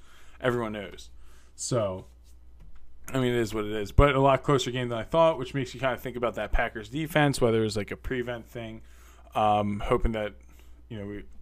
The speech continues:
like, in general, like, we might see them. S-, so the Eagles might see them in the playoffs. So, you know, gotta keep,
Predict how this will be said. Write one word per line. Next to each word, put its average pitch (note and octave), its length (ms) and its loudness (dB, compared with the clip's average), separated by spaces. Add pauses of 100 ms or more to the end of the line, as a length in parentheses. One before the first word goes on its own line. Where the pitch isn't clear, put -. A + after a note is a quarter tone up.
(120)
like, C3 420 0
in C#3 460 2 (480)
general, B2+ 320 8
like, A2 200 4
we B2 100 2
might A2+ 260 0
see G#2+ 240 -2
them. G#2 240 -6
S-, - 240 -12 (140)
so G#2 280 -8
the G#2 120 -8
Eagles G2+ 500 -6
might G2 180 -6
see - 140 -4
them F#2+ 120 -4
in F2 80 -8
the D#2+ 60 -12
playoffs. F#2+ 280 -6
So, - 240 -12 (520)
you G#2+ 100 -10
know, F#2 100 -10
gotta F#2+ 160 -8
keep, G2 220 -12